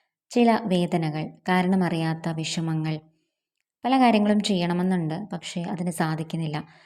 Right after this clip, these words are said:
പല കാര്യങ്ങളോടും ബൗണ്ടറി സെറ്റ് ചെയ്യണം, no പറയണമെന്നുണ്ട്, പക്ഷേ അതിന് സാധിക്കുന്നില്ല. ചില ഭയങ്ങൾ കാരണം കൂടാതെ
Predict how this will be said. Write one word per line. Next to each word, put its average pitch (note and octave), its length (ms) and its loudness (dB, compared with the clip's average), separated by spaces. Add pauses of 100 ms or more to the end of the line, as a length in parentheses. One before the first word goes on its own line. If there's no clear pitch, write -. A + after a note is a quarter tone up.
(160)
പല A3+ 120 4
കാര്യങ്ങളോടും F#3+ 720 4
ബൗണ്ടറി F3 360 2
സെറ്റ് - 220 -4
ചെയ്യണം, D#3+ 300 -4
no F3+ 320 0
പറയണമെന്നുണ്ട്, D#3+ 680 0
പക്ഷേ - 280 -6
അതിന് D#3+ 240 -6
സാധിക്കുന്നില്ല. D#3 760 -6 (1300)
ചില B3+ 180 4
ഭയങ്ങൾ F#3+ 580 4 (160)
കാരണം F3+ 340 2
കൂടാതെ E3+ 480 0